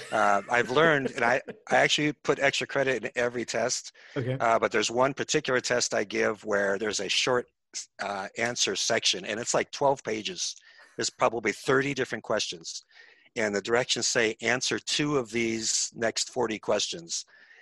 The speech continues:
Speaker 1: And if you don't read the directions, you answer all forty of those <laughs> short questions.
Speaker 2: Oh,
Speaker 1: And
Speaker 2: that's
Speaker 1: they pay,
Speaker 2: great.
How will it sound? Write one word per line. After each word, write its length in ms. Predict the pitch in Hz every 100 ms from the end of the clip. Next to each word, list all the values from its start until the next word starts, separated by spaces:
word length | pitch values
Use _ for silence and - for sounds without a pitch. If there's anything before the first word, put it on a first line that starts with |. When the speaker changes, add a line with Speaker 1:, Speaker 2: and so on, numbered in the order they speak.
| _
Speaker 1:
And 160 | 131 107
if 100 | 101
you 60 | 110
don't 200 | 117 120
read 120 | 120
the 80 | 113
directions, 720 | 113 117 - 104 101 98 - - _ -
you 460 | 113 110 104 101 - -
answer 320 | 107 107 104
all 140 | 104
forty 400 | 113 - 113 123
of 100 | 107 - -
those 80 | 139
<laughs> 0 |
short 420 | - - 139 -
questions. 800 | - 147 - - - - - - _ _ -
Speaker 2:
Oh, 80 | 254 - -
Speaker 1:
And 100 | 196
Speaker 2:
that's 100 | 185
Speaker 1:
they 80 | 156
pay, 180 | 160 156
Speaker 2:
great. 140 | 139